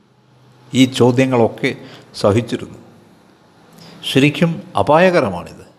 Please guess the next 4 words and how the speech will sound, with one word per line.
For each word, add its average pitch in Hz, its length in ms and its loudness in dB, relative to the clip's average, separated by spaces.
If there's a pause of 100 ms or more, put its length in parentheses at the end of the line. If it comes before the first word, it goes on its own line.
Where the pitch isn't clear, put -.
(2250)
ബാബ 123 360 4
തന്ന 131 260 0
മറുപടി 120 800 -2
ഇതായിരുന്നു. 85 600 -4